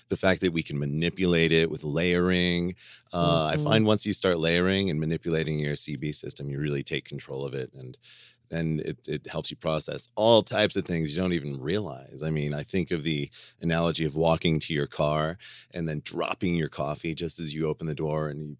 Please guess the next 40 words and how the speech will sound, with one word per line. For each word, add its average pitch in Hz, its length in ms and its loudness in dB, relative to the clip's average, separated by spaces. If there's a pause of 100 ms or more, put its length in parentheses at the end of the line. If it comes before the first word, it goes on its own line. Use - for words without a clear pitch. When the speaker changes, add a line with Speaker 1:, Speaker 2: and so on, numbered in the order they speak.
(100)
Speaker 1:
ruining 98 480 0
your 87 140 0
day 85 320 0
and 90 100 0
you 113 140 2
<laughs> 196 1400 8
crying, 76 760 6
and, 71 160 -6 (420)
or 90 120 -2
else 82 220 2
dropping 87 400 2
your 76 160 -2
coffee 71 560 -2
and 64 180 -10 (760)
kind 67 220 0
of 50 120 -8
laughing 73 360 0
it 67 120 -4
off 65 280 -8
and - 100 -12
saying, 69 200 -8
"Pff, 92 480 -2
typical." 90 600 6 (280)
Speaker 2:
<laughs> - 0 -
Speaker 1:
You 277 460 12
know, 98 200 10
how - 140 8
do 214 80 8
you 135 80 6
process 120 520 2
your 113 100 0
stress 127 360 0
throughout 80 240 2
a 71 60 0
day? 57 380 -6
How 82 120 2
do 101 80 4
you 104 120 6
Speaker 2:
Right. 143 100 2
Speaker 1:
process 95 580 4